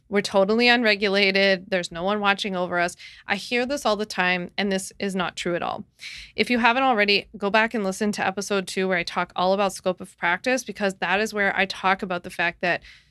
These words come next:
there, first of all, it is not true that there aren't rules. Like, there are rules and laws that do apply to what we do.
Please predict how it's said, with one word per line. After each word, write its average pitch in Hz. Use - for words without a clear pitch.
there, 226
first 277
of 262
all, 233
it 208
is 202
not 208
true 214
that 190
there 180
aren't 175
rules. 180
Like, 180
there 196
are 190
rules 185
and 185
laws 170
that -
do 170
apply 294
to 311
what 294
we 294
do. 311